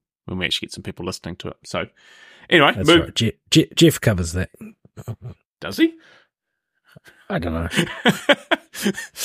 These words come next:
Speaker 1: Um, so moving on. This is, as I mentioned, episode eighty, and we are going to talk about, uh, the Spark twenty-two season final, which was held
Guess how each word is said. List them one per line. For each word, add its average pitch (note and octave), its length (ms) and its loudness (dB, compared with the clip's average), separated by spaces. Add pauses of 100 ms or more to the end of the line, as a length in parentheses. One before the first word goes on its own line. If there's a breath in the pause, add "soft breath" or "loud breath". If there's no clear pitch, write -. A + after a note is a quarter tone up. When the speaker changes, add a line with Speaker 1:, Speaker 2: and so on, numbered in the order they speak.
(360 loud breath)
Speaker 1:
Um, B2 460 2
so B2+ 880 6
moving D3 240 4
on. D3 180 4 (360)
This C3 280 0
is, G#2+ 480 2
as G#2+ 140 2
I - 20 0
mentioned, A2 360 -2
episode G#2+ 400 -8 (160)
eighty, G2+ 720 -8
and G2 160 -6
we A2 140 4
are A2 60 6
going G#2 300 2
to - 120 -16
talk A2+ 240 -4
about, F2+ 480 -2 (760 soft breath)
uh, G2 200 -2
the G2 60 -2
Spark - 440 2
twenty-two G#2+ 480 0
season G#2 440 -2
final, A2+ 520 0
which - 260 -12
was F#2 120 -12
held F2+ 440 -6